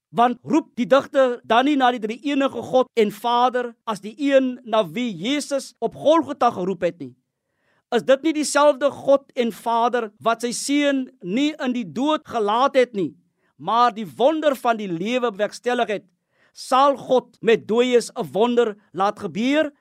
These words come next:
vra die psalmdigter. "Kan gestorwenes opstaan en God loof?"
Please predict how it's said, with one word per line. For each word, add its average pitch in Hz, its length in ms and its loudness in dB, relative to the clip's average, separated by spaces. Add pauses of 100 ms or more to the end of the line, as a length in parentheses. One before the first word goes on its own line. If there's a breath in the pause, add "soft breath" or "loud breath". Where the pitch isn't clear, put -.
(160)
vra 214 260 0
die 208 80 -2
psalmdigter. 220 800 -2 (720)
"Kan 262 260 2
gestorwenes 254 800 2
opstaan 262 500 2
en 233 100 -8
God 220 240 -4
loof?" 269 500 -2